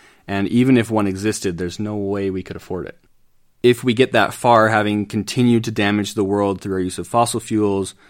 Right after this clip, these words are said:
we'll have done enough damage that those feedback loops we talked about will keep the environment on a downward spiral long after humans are gone. Eventually, in possibly the next century or millennia, all the ice in the world will be melted.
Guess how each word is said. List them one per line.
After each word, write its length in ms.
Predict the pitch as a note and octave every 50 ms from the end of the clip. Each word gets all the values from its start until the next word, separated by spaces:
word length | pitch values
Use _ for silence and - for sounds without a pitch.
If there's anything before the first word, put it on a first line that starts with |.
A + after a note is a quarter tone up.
| _ _ _ _ _ _ _ -
we'll 120 | A#2+ B2+
have 80 | C3 C3
done 120 | C#3 B2+
enough 260 | B2 A#2+ A#2 A2+ A#2
damage 680 | - A2 G#2 G#2+ G#2+ G#2+ G2+ F#2+ F#2+ - - - - - _ _ -
that 220 | G#2 G#2 G2 C#2
those 220 | F2+ G#2 G#2 -
feedback 360 | - - B2 A2+ A2+ G#2+ G#2 -
loops 200 | G#2+ G#2 G2+ -
we 80 | G#2+
talked 240 | - G#2 F#2+ F2 -
about 260 | G2 F#2 F#2+ F#2+ F2
will 100 | D2 E2
keep 280 | - - - A2 A2 -
the 80 | B2
environment 520 | A2+ G#2+ G#2+ G#2 G#2+ G2+ G2+ G#2 G#2 G2+ -
on 120 | F#2+ F#2
a 40 | F2
downward 400 | E2+ E2 F#2+ F#2 F#2+ G2+ G2+ F#2+
spiral 600 | - - - - F#2 F2 F2 F2+ F2 F2 - - _ _ _ _
long 460 | G#2 G#2 G2 G2 A2 A2 A2 A2+ G#2+
after 260 | G2+ G2 - - F#2+
humans 400 | F#2 - G2 F#2 F2 E2 D#2 -
are 80 | - -
gone. 340 | - G#1+ G#1+ - - - - _ _ _ _ _ _ _ _ _
Eventually, 680 | G#2 G#2+ G#2+ B2 C3+ C3+ - - G2+ F#2 F#2+ A2 C#3 - - _ _ _ _ _ _ -
in 140 | - G#2+ G2
possibly 440 | G2+ - G#2+ G2+ F#2+ - A2 G2+ F#2+
the 80 | F2+
next 240 | F#2 F2+ E2+ - -
century 360 | - G#2+ G#2 G2 - G#2 F#2
or 60 | F2
millennia, 720 | F2 E2+ D#2+ E2 F2+ G2+ B2+ A#2+ G2 E2 D2 D2 E2 E2 - _ _
all 200 | F#2+ A2 A#2+ A#2+
the 160 | A#2 A2+ -
ice 280 | - F#2+ G2 G2+ - -
in 60 | G2
the 80 | F#2 F2+
world 340 | F2 F2 F2 F2+ F2+ F2+ F2+
will 80 | F2+
be 120 | D#2 F2+ F2
melted. 580 | F#2 G2+ G#2+ A2 G#2+ - A2+ G#2 G2+ G2 -